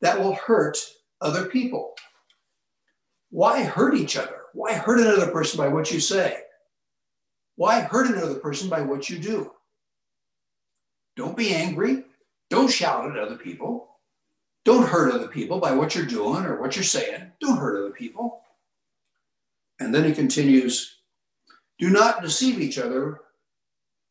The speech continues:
with lies." Don't be deceptive. Don't lie to each other. Be truthful.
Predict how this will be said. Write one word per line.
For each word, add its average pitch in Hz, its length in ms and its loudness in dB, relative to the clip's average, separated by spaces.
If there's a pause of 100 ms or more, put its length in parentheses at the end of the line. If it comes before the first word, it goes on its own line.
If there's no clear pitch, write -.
with 151 200 -6
lies." - 580 -4 (800)
Don't 254 200 -2
be 277 80 -4
deceptive. - 800 -6 (800)
Don't 277 260 -4
lie 147 240 2
to 117 100 -6
each 98 180 -8
other. 226 420 -4 (1300)
Be 226 120 0
truthful. - 500 -2